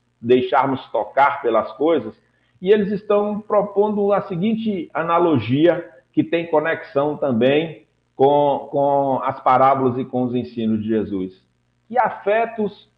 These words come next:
você tá cultivando? O que que você tá jogando na sementeira da sua vida? Que sementes são essas?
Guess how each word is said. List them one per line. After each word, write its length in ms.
você 260
tá 180
cultivando? 640
O 1000
que 100
que 80
você 100
tá 200
jogando 520
na 220
sementeira 600
da 140
sua 260
vida? 400
Que 120
sementes 640
são 240
essas? 340